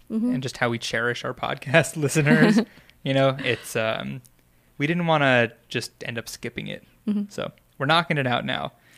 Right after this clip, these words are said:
Speaker 1: Yes.
Speaker 2: Uh, one other physical update. I am stuffed full of rice and
Speaker 1: <laughs>
Speaker 2: tofu and broccoli and peppers.
Speaker 1: Wow.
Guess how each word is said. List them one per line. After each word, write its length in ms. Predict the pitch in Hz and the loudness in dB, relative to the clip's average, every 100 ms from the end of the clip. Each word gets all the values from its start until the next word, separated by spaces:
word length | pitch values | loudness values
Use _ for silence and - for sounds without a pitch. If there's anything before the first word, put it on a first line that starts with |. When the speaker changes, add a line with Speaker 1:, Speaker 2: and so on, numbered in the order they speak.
| - | -20
Speaker 1:
Yes. 460 | - - - - - _ _ _ _ - | -20 -20 -20 -20 -20 _ _ _ _ 2
Speaker 2:
Uh, 240 | 151 151 | 6 6
one 160 | 165 196 | 6 6
other 240 | 185 165 | 6 4
physical 460 | - 175 151 175 165 | 4 2 4 4 4
update. 500 | 160 - 160 165 - - - - - - | 4 2 2 2 -2 -14 -18 -20 -12 -4
I 60 | |
am 160 | 131 127 | -4 -4
stuffed 580 | - - 147 151 - - | -8 -2 2 2 -2 -14
full 280 | - 127 | -6 -2
of 260 | 120 117 - - | -2 -4 -10 -8
rice 580 | 131 123 127 - - - - | 2 2 2 -2 -10 -14 -4
and 240 | - 302 453 | 0 4 6
Speaker 1:
<laughs> 60 | |
Speaker 2:
tofu 560 | 370 156 339 160 156 151 - _ _ _ - | 8 6 6 4 4 2 -2 _ _ _ -6
and 220 | 123 117 | -4 0
broccoli 680 | 131 123 120 131 117 113 117 | 4 4 2 -4 -4 -2 -4
and 320 | 120 113 110 | -4 -6 -6
peppers. 640 | - 117 - - - - - _ _ _ _ _ _ - | -6 -6 -4 -6 -8 -12 -18 _ _ _ _ _ _ 0
Speaker 1:
Wow. 380 | 226 226 214 | 4 4 2